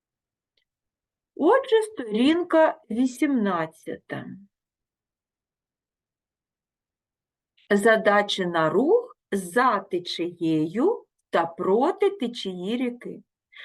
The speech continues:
Пригадали формули, повторили.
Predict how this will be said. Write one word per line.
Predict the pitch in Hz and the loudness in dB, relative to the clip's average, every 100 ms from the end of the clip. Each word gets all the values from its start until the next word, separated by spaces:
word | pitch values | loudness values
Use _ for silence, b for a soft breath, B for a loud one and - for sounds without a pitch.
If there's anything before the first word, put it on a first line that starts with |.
| B _ | B _
Пригадали | 226 233 247 220 - 453 403 | 0 2 0 0 2 4 4
формули, | 403 285 240 190 190 208 220 240 262 349 _ _ _ _ _ | 2 0 4 4 2 -2 -2 -2 -4 -8 _ _ _ _ _
повторили. | 269 269 - _ - 269 269 269 277 | -6 -6 -8 _ -4 -2 0 0 -4